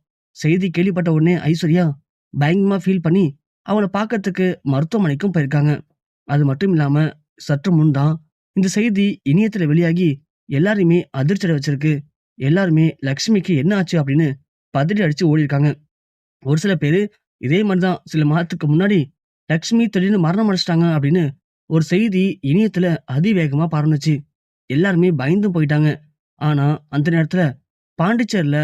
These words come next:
இருக்கக்கூடிய ஒரு விநாயகர் கோயில்ல இருக்கக்கூடிய யானை பேர் லக்ஷ்மி. அந்த யானை திடீர்னு இறந்து போச்சு.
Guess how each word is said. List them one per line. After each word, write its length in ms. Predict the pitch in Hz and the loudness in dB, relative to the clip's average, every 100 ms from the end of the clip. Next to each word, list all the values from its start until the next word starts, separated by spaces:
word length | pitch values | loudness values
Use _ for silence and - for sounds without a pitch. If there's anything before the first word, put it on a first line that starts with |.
| - | -2
இருக்கக்கூடிய 460 | 147 156 143 139 151 | -4 -4 -2 -2 0
ஒரு 200 | 139 170 127 - _ _ - | 0 0 -2 -8 _ _ -2
விநாயகர் 480 | 147 208 233 220 | 0 2 0 -2
கோயில்ல 320 | 202 180 175 165 | -2 0 2 0
இருக்கக்கூடிய 560 | 143 147 147 139 160 - | -2 -4 0 2 0 -2
யானை 400 | 147 131 160 196 | -6 -2 0 0
பேர் 220 | 156 147 | 0 0
லக்ஷ்மி. 360 | 160 139 147 147 - _ _ _ - | -2 -2 0 0 -2 _ _ _ -2
அந்த 280 | 185 214 | 0 2
யானை 380 | 175 180 214 220 | 2 2 2 0
திடீர்னு 420 | 202 170 220 190 185 | 0 0 2 2 2
இறந்து 300 | 139 165 175 | 2 0 -2
போச்சு. 300 | 139 135 | -4 -2